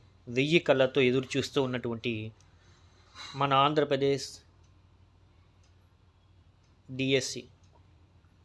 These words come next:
డిఎస్సి నోటిఫికేషన్ ఎట్టకేలకు ఒక కొలిక్ అయితే రావడం జరిగింది. దానికి సంబంధించి మన హానరబుల్ చీఫ్ మినిస్టర్ అయినటువంటి, గౌరవనీయులైనటువంటి నారా చంద్రబాబు నాయుడు గారు, ఓకేనా,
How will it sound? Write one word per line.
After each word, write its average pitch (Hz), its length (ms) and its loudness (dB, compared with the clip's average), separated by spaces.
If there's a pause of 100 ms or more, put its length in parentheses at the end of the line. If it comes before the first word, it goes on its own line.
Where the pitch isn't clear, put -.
(480)
డిఎస్సి 147 380 0
నోటిఫికేషన్ 143 760 -4
ఎట్టకేలకు 135 800 0 (520)
ఒక 143 160 -2 (340)
కొలిక్ 180 320 4
అయితే 156 200 4
రావడం 127 260 4
జరిగింది. 123 380 0
దానికి 131 280 0
సంబంధించి 139 680 -4 (440)
మన 127 320 -2 (200)
హానరబుల్ 165 520 2
చీఫ్ 139 260 -6
మినిస్టర్ 131 320 -4
అయినటువంటి, 123 260 -6
గౌరవనీయులైనటువంటి 117 840 -4 (560)
నారా 135 260 4 (100)
చంద్రబాబు 127 320 0
నాయుడు 123 200 -2
గారు, 120 240 -2 (760)
ఓకేనా, 143 240 -4